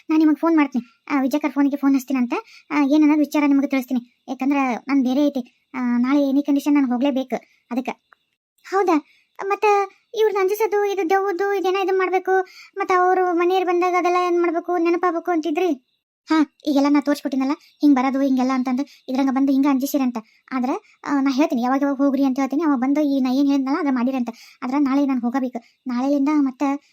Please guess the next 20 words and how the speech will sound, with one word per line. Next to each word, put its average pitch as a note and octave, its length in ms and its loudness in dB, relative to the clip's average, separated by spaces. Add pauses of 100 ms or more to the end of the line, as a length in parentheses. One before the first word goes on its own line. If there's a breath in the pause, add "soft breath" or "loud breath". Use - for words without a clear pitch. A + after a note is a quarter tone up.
(120)
ಆ, B3+ 340 -2
ಬೇರೆ B3 220 0
ಒಂದ್ C#4 100 2
ವಿಚಾರ C#4+ 200 -2
ಐತಿ. C4+ 140 -4
ನಿಮ್ಗ್ B3 280 -6
ಫೋನ್ಯಾಗ D#4+ 240 0
ನಾ C#4+ 60 2
ಎಲ್ಲ C4+ 120 -2
ತಿಳಿಸ್ತೀನಿ C4+ 280 -4
ಅಂತ A#3+ 100 -2
ತಗೋ. A#3 120 -4 (300 soft breath)
ಈಗ C#4 100 -8
ಕರ್ಕೊಂಡ್ B3 240 -2
ಹೋಗ್ರಿ. - 340 -8
ನಾನು B3 240 0 (400)
ಬೆಳಗ್ಗೆ B3 220 -2
ಹತ್ರಕ್ಕೆ C4 240 -4
ಹೋಗ್ಬಿಡ್ತೀನಿ. B3 300 -2
ಬೆಳಗ್ಗೆ, B3+ 340 0